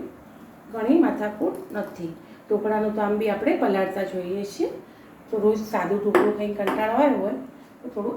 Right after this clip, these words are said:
આ રીતે કરજો, તો થોડું નવું લાગશે ફ્રેન્ડ. ચલો, મટીરિયલ લઈ લીધું છે પીસીને આપણે. હવે એમાં જવા દઈશું આપણે મસ્ત મીઠું અને ખાલી થોડો ખાવાનો સોડા. નહીં હળદર કે એવું કશું જ નહીં એડ કરીએ, કારણ કે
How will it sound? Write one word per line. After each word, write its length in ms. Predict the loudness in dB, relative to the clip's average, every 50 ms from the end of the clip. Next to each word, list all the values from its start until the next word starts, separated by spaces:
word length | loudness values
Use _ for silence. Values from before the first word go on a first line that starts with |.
| -2
આ 80 | 0 0
રીતે 280 | 0 0 -2 -4 -6 -8
કરજો, 340 | -8 -10 -10 -12 -10 -12
તો 160 | -10 -6 -6 -2
થોડું 260 | 0 2 4 6 6
નવું 240 | 6 6 4 2 0
લાગશે 340 | -2 -4 -6 -8 -10 -12 -12
ફ્રેન્ડ. 260 | -10 -10 -12 -14 -14 -16 -18 -20 -20 -20 -20 -20 -20 -20 -20 -20 -20 -20 -20 -20 -20 -20 -20 -20 -20 -20 -18
ચલો, 140 | -16 -16 -16 -16 -12 -10
મટીરિયલ 400 | -8 -8 -8 -6 -4 -4 -2 0
લઈ 160 | 2 4 4 4
લીધું 260 | 4 4 4 4 2 2
છે 180 | 0 -2 -2 -2 -4 -8 -14 -16 -20 -20 -20 -20 -20 -20 -20 -14 -10
પીસીને 400 | -10 -8 -6 -4 -4 -2 -2 -2
આપણે. 240 | -2 0 0 0 0 -2 -4 -10 -16 -20 -20 -20 -20 -20 -20 -20 -20 -12 -6
હવે 100 | -4 -4
એમાં 220 | -2 -2 -2 2
જવા 300 | 4 6 6 6 6 2 0
દઈશું 300 | 0 -2 -4 -6 -8 -8
આપણે 240 | -6 -6 -6 -4 -4
મસ્ત 440 | -2 -2 -2 -2 -4 -6 -8 -8 -8 -8 -8 -8 -12 -14 -8 -4
મીઠું 560 | -2 -2 -2 -2 0 2 2 2 2 2 -2 -4
અને 160 | -2 -2 -4
ખાલી 720 | -4 -8 -10 -6 -2 0 2 4 4 4 4 4 2 2 2 -2 -6 -12 -18 -20 -20 -20 -20 -20 -20 -20 -20 -20 -16 -6 -2
થોડો 220 | 0 2 4 4
ખાવાનો 440 | 2 2 0 -2 0 0 0 0 -2
સોડા. 380 | -2 -2 -2 0 0 -2 -4 -8 -12 -18 -20 -20 -20 -20 -20 -20 -18 -10 -4
નહીં 240 | -2 0 0 2 4
હળદર 360 | 4 2 4 4 4 2 2
કે 120 | 2 0 -2
એવું 140 | 0 0 -2
કશું 340 | -2 -4 -2 -2 -2 0
જ 20 | 0
નહીં 200 | 2 0 0 0
એડ 160 | -2 -2 0
કરીએ, 220 | 0 2 4 4
કારણ 260 | 2 2 0 0 0 2
કે 120 | 4 6